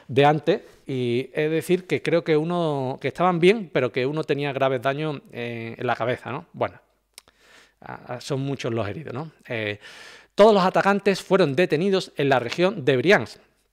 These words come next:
justo en la parte norte de la frontera con, con Ucrania, ¿no?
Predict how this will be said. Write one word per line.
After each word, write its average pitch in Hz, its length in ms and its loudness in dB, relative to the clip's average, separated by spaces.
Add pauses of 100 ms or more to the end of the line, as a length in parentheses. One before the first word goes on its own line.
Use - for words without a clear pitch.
(500)
justo 170 220 -2
en 156 80 6
la 120 100 4
parte 160 300 0
norte 156 320 -2
de 139 80 0
la 127 100 0
frontera 143 520 -2
con, 113 400 -2
con 113 220 -6
Ucrania, 110 360 -2
¿no? 180 200 -4